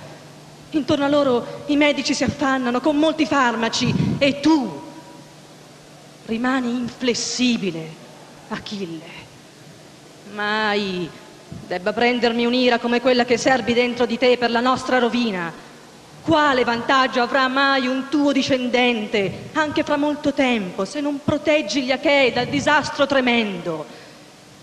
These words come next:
Le tue armi, dammi da portare sulle mie spalle,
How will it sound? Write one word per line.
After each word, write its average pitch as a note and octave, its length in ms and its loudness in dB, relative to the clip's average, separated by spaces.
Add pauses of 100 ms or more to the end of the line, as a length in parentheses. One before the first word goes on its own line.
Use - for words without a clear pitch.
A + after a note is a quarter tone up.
(920)
Le D4 180 -2
tue C#4 240 0
armi, D#3+ 580 -8 (880)
dammi D4 320 0
da A#3 100 0
portare C4 360 -4
sulle B3 240 -6
mie B3+ 160 -6
spalle, F3 880 -10